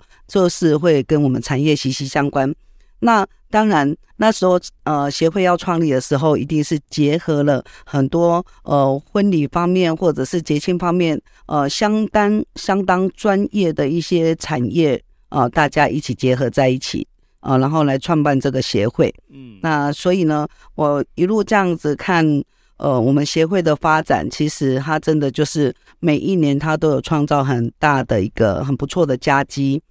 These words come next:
Speaker 1: 那今年呢，当然是也是文贤学习的一年。那我有看到，呃，产业面呢，嗯，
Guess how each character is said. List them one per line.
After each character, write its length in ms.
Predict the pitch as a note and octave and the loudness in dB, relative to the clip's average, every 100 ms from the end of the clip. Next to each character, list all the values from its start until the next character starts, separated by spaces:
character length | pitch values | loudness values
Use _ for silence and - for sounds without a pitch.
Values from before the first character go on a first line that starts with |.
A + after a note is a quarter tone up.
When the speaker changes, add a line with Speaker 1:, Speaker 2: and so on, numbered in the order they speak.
| _ | _
Speaker 1:
那 240 | - D#3+ D3 | -2 0 0
今 200 | - F3+ | 0 2
年 200 | D#3+ C#3 | 4 4
呢， 200 | C#3 C#3 | 2 0
当 240 | - D#3+ | 0 0
然 160 | D#3+ C3 | 0 -2
是 140 | - | -2
也 140 | C#3 B2 | -2 0
是 120 | D#3 | 0
文 220 | C#3 C#3 | 0 0
贤 260 | D#3 B2+ C3 | 0 0 0
学 240 | - C#3 | 0 -2
习 160 | D3+ C#3+ | -2 -2
的 120 | C3 | -2
一 120 | C3+ | 0
年。 300 | C#3 F2 A#1+ - - _ | 0 0 -4 -10 -18 _
那 220 | - D#3 C#3 | -6 -4 -2
我 120 | C3+ | 0
有 140 | F3+ | -2
看 220 | C#3+ F3 | -2 -2
到， 280 | F3 E3 C#3+ - - | 2 2 0 -6 -16
呃， 320 | - D#3 C#3+ - | -6 -2 -2 -4
产 280 | - F#3 D#3 D#3+ | -8 -4 -2 0
业 160 | A#3+ | 0
面 280 | G#3+ A3+ G#3 | 2 2 2
呢， 200 | F3+ E3 F3+ _ _ _ _ - | 0 0 -2 _ _ _ _ -4
嗯， 420 | E3+ D#3 D#3 | 0 0 -2